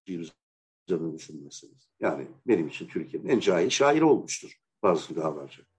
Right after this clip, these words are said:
Bir kelime düşünmemiştir şiir. Yazmıştır. Şair şiir üzerine düşünür. Cemal düşündü, Edip düşündü, Turgut düşündü, Orhan Veli düşündü, Oktay Rıfat düşündü,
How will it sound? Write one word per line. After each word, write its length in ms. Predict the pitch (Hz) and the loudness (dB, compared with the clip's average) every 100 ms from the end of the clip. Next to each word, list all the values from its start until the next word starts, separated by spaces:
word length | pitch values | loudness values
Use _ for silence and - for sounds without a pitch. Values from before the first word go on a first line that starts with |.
| _ _ | _ _
Bir 300 | - 202 190 | 0 2 4
kelime 340 | - 95 82 | 4 2 2
düşünmemiştir 560 | - - 78 69 - - | -4 -10 -12 -14 -16 -14
şiir. 420 | - - 65 _ _ _ | -16 -16 -20 _ _ _
Yazmıştır. 580 | 101 117 95 78 - - - - - _ _ _ _ | 4 4 4 -2 -6 -10 -20 -20 -20 _ _ _ _
Şair 420 | - - 131 110 - | -4 4 6 6 4
şiir 280 | - 127 | 0 2
üzerine 400 | 135 95 95 123 | 2 2 4 2
düşünür. 460 | - - 95 92 - _ _ _ | 0 -8 -6 -6 -8 _ _ _
Cemal 360 | - 90 117 117 | -6 -2 0 0
düşündü, 340 | 104 - 110 | -2 -2 4
Edip 340 | 110 76 101 - | 4 4 -4 -8
düşündü, 420 | 98 - 107 107 | -8 -4 -2 -4
Turgut 400 | - 69 - - | -6 -10 -12 -10
düşündü, 500 | 104 - 101 104 107 - - | -8 -4 2 6 4 2 -6
Orhan 340 | - 92 101 101 | 0 2 4 2
Veli 200 | 104 107 | 2 2
düşündü, 320 | 92 107 101 | 0 0 4
Oktay 380 | 98 - 104 104 | 4 4 2 2
Rıfat 300 | 98 110 - | 2 -6 -6
düşündü, 520 | 101 - 101 104 101 | -8 -6 0 2 0